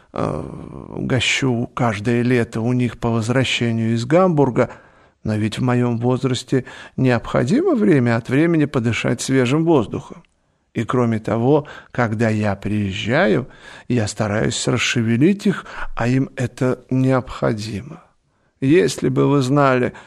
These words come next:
какое они там ведут существование. Настоящие провинциалы. Встают чуть свет,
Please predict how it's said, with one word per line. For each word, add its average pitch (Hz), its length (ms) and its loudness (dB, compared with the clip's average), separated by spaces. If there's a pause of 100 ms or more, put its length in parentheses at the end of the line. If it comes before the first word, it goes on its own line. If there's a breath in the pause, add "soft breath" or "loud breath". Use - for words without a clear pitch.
(760 loud breath)
какое 190 680 4
они 160 280 4
там 139 280 0
ведут 135 420 0
существование. 127 1400 0 (220)
Настоящие 147 1160 2
провинциалы. 139 1400 2 (420 loud breath)
Встают 160 640 2
чуть 170 300 -2
свет, 135 520 0